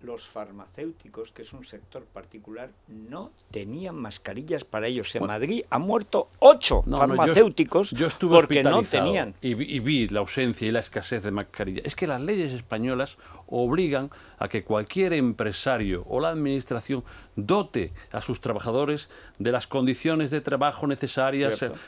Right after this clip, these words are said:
Speaker 2: para, em, eh, mantener su salud y cumplir su trabajo. Y luego está el tema, que lo has mencionado, que a mí siempre me ha escandalizado mucho, me parece uno de los grandes escándalos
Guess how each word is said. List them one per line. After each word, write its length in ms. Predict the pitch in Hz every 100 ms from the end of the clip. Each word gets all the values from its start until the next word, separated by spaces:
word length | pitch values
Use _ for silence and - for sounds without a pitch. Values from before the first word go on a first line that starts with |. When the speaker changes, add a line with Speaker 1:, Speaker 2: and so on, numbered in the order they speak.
| -
Speaker 2:
para, 460 | 127 127 131 123
em, 220 | 123 123 131
eh, 160 | 120
mantener 500 | 123 123 123 117 127 123
su 140 | 147
salud 380 | - 127 139 131
y 80 | 127
cumplir 360 | 123 113 131
su 100 | 120
trabajo. 280 | 120 113 - -
Y 80 |
luego 180 | 180 254
está 160 | 202 202
el 120 | 165
tema, 280 | 175 170 151 - - -
que 80 | -
lo 80 | 139
has 40 |
mencionado, 380 | 147 147 135 139
que 60 | 120
a 20 |
mí 80 | 131
siempre 240 | - 143
me 100 | 131
ha 20 | 123
escandalizado 480 | - 113 104 110
mucho, 220 | 110 127 101
me 60 |
parece 180 | 98 117
uno 120 | 131
de 60 | 107
los 80 | 104
grandes 220 | 120 107
escándalos 520 | 95 113 113 101 92